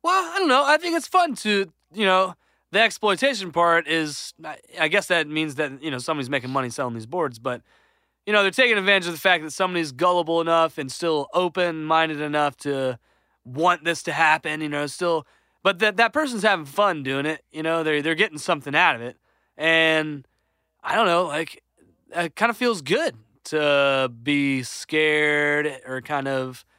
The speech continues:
like, think something's going on. Oh my God, you know, that, like, that rush. That's fun. I th-, I think, you know.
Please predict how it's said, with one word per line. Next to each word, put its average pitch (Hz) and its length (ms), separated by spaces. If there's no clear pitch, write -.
like, 139 140
think 190 280
something's 180 460
going 165 300
on. 165 340
Oh 160 80
my 151 120
God, 156 440
you 151 80
know, 156 160
that, 147 200
like, 139 200
that 139 260
rush. 135 460
That's - 160
fun. 220 400
I 196 140
th-, 131 120
I 185 80
think, 117 460
you 127 120
know. 131 200